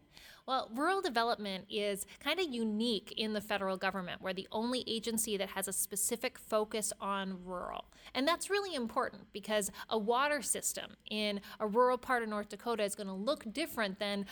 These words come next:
a water system in a city. And so having that expertise of people who live in rural communities, uh, and having the, the resources to support and invest in those places is crucial. One of the most exciting investments that we're, we're seeing now is in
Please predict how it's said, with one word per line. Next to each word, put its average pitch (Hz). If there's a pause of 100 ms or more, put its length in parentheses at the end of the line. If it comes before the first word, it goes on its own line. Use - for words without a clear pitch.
(120)
a 226
water 214
system 226
in 208
a 196
city. - (320)
And 220
so 220
having 294
that 240
expertise 220
of 196
people 226
who 208
live 226
in 226
rural 208
communities, 233 (320)
uh, 302
and 220
having 233
the, 190
the 196
resources 233
to 214
support 233
and 208
invest 208
in 202
those 185
places 185
is 175
crucial. - (320)
One 262
of 254
the 254
most 240
exciting 302
investments 202
that -
we're, 190
we're 196
seeing 202
now 190
is 202
in 220